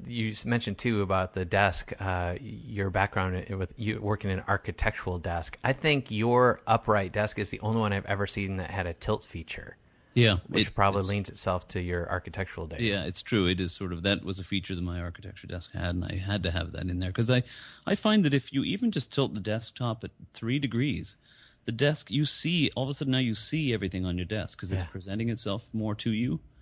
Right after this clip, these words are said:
Speaker 2: So
Speaker 1: Yeah.
Speaker 2: to me, it's a little bit more ergonomically correct. And, and our seats, when you, and, and when you're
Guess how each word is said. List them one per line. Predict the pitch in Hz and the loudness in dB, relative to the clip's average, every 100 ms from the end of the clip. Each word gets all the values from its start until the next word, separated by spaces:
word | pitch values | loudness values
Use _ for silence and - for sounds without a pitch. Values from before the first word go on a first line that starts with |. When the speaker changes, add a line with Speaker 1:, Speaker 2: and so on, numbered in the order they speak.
| _ _ _ - | _ _ _ -2
Speaker 2:
So | 107 | 2
Speaker 1:
Yeah. | 127 | 4
Speaker 2:
to | 131 | 6
me, | 143 | 6
it's | 165 101 | 6 4
a | |
little | 120 139 | 4 4
bit | 151 | 4
more | 113 117 104 | 2 2 2
ergonomically | 113 107 104 104 101 - 92 | 0 0 0 0 0 -2 -6
correct. | - 107 135 | -2 -2 -2
And, | 113 113 | -2 0
and | 120 | 2
our | 120 113 | 2 0
seats, | - 175 143 - | -2 -4 -4 -4
when | 120 110 | 0 4
you, | 107 104 - - - - - - | 4 2 -2 -20 -20 -20 -14 0
and, | 165 | 4
and | 110 165 | 6 8
when | 170 190 | 8 6
you're | 185 | 2